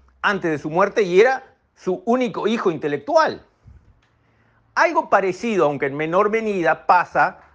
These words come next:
cuando miramos ganadores y perdedores en un análisis como el de la Cámara de Industrias. Y por honestidad intelectual hay que decirlo. ¿Por qué? Porque los perdedores de un T L C con China son equivalentes a las empresas protegidas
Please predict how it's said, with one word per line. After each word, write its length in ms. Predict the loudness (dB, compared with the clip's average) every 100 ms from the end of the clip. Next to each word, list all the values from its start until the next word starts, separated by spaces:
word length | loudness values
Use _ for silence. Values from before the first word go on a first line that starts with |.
| _ _
cuando 280 | 0 0 0
miramos 400 | 0 2 2 0
ganadores 420 | -2 0 -2 -2
y 60 | -4
perdedores 720 | -6 -2 4 4 2 -6 -16 -8
en 180 | -6 -4
un 100 | -2
análisis 480 | 0 -2 -2 -8
como 200 | -8 -8
el 60 | -4
de 60 | -2
la 100 | 2
Cámara 260 | 2 2
de 60 | -2
Industrias. 640 | 0 -2 -2 -6 -8 -12 _ _ _ _ -12
Y 80 |
por 200 | -4 0
honestidad 360 | 0 -2 2 2
intelectual 600 | 2 2 2 4 2 2 0
hay 160 | 0 0
que 120 | 0
decirlo. 880 | 0 -2 -2 0 0 0 -2 -4 _ _ _ _ _ _ _ _ _ _ _ _
¿Por 220 | 0 0 0
qué? 460 | 0 0 0 -14 _ _ _
Porque 240 | -6 0
los 140 | 0 0
perdedores 580 | 0 2 4 4 2 0
de 80 |
un 100 | -6
T 100 | -2 0
L 120 | 0
C 200 | -2 -2
con 200 | -2 -4
China 440 | -4 -4 -2 -4
son 560 | -6 -18 -2 2 2 2
equivalentes 720 | -8 -2 0 2 -2 -2 -2
a 60 | 0
las 140 | -2
empresas 460 | -4 -6 -4 -4 -4
protegidas 800 | -4 -4 -4 -4 -2 -2 -2